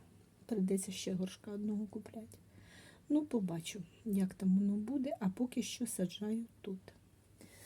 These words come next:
Ну, от такі мої покупки на сьогоднішній день. От. Мій, мій цитрусовий садочок чекає весни,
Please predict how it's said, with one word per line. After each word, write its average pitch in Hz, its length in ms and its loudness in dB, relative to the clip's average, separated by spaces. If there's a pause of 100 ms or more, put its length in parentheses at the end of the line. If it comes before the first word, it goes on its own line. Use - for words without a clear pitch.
(380)
Ну, 392 180 12
от 359 260 12
такі 240 280 8
мої 220 240 12
покупки - 600 6
на 240 160 12
сьогоднішній 233 680 6
день. 233 360 10 (2250)
От. 247 560 12 (840)
Мій, 240 160 10
мій 240 220 12
цитрусовий 226 680 8
садочок 214 760 8 (1700)
чекає 208 520 6
весни, 190 440 6